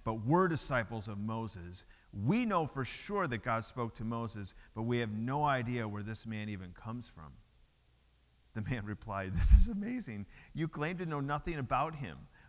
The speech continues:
but the fact is, he opened my eyes. It's well known that God isn't at the beck and call of sinners, but listens carefully to anyone who lives in reverence and does his will.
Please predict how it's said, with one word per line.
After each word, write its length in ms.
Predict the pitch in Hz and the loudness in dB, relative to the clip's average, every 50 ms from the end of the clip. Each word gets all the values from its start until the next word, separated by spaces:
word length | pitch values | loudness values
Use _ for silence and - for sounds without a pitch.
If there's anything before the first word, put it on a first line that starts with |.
| - - | -10 -8
but 120 | 135 - | -6 -6
the 100 | - 135 | -6 -8
fact 440 | - - - 160 151 156 156 - 165 | -10 -6 -2 0 0 0 0 -4 -6
is, 300 | 165 170 180 170 - - - - - | -6 -6 -6 -8 -10 -14 -20 -14 -8
he 180 | - 160 170 - - | -6 -6 -6 -6 -4
opened 540 | - 175 175 160 - 156 139 131 131 120 117 - - - - _ - | -2 -2 -2 -2 -2 -4 -6 -6 -6 -8 -10 -12 -18 -20 -20 _ -4
my 240 | 123 131 139 135 - | 0 0 0 0 0
eyes. 580 | - 139 143 147 143 123 95 80 78 - - - - - _ _ _ - - - | -2 -4 -4 -2 -4 -6 -8 -10 -12 -14 -18 -20 -20 -20 _ _ _ -20 -6 -4
It's 200 | 143 139 - 165 | -2 -2 2 4
well 180 | 175 170 180 | 4 4 4
known 260 | 170 175 185 196 190 175 | 4 2 2 2 2 0
that 100 | 143 123 | -4 -2
God 420 | 110 135 135 135 143 151 143 131 - - - | 0 0 2 2 2 2 0 -2 -6 -4 0
isn't 420 | 165 170 165 180 196 180 - - | 2 2 2 0 -2 -6 -8 -4
at 220 | 147 139 143 - - | -2 -2 -2 -2 -4
the 80 | 123 | -6
beck 400 | 107 104 - 143 151 160 - - - | -6 -2 0 0 0 -2 -4 -8 -8
and 180 | 147 139 139 | -8 -8 -8
call 440 | - - - 123 117 117 120 120 101 | -8 -8 -6 -4 -2 -2 -2 -4 -4
of 100 | 107 104 | -6 -8
sinners, 600 | - - - - 226 190 123 110 123 139 139 - - - - - - - - | -10 -10 -6 -4 -2 -2 0 -2 -2 -4 -6 -12 -16 -20 -20 -20 -16 -8 -6
but 100 | 156 143 | -4 -2
listens 320 | 175 170 - - 165 - | -2 -2 -4 -4 -6 -10
carefully 480 | - - - 175 190 196 - 208 196 165 | -10 -8 -6 -4 -4 -4 -2 -2 -4 -2
to 140 | - - - | -2 -4 -4
anyone 460 | 165 170 180 180 160 139 117 101 107 | -4 -4 -4 -4 -4 -4 -4 -6 -6
who 140 | - 135 135 | -6 -6 -4
lives 300 | 131 139 139 139 123 139 | -4 -2 -4 -4 -4 -4
in 140 | 127 123 123 | -4 -2 -2
reverence 420 | 131 131 127 127 120 107 - - | -2 -2 -2 -4 -6 -8 -10 -10
and 140 | 107 110 104 | -12 -10 -8
does 240 | 117 110 110 - - | -8 -8 -8 -8 -10
his 180 | 107 98 - | -12 -14 -12
will. 380 | 110 113 117 110 98 92 92 | -10 -8 -8 -8 -8 -8 -10